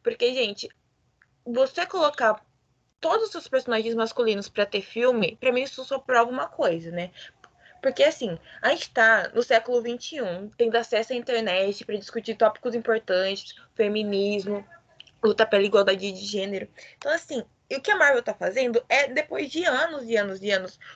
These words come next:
com os meus personagens brancos e héteros tendo os seus filmes,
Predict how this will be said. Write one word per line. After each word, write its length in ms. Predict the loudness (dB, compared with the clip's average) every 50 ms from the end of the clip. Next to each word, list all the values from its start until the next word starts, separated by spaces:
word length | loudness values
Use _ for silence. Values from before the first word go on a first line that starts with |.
| _
com 140 | 0 2 2
os 80 | 4 4
meus 240 | 4 0 0 0
personagens 560 | -4 -6 -6 -4 2 2 4 4 4 2 -2 -2
brancos 440 | 0 2 0 0 0 -4 -8 -8
e 140 | -4 0 0
héteros 540 | 0 0 0 -2 -6 -6 -6 -8 -10 -12 _ _ _ _ _ _ _ _ _ _ _ _ _ _ 2
tendo 360 | 4 4 4 4 2 0 0 0
os 80 | 2
seus 240 | 0 -2 -2 -2 -4
filmes, 520 | -2 -2 0 0 0 -2 -2 -4 -4 -6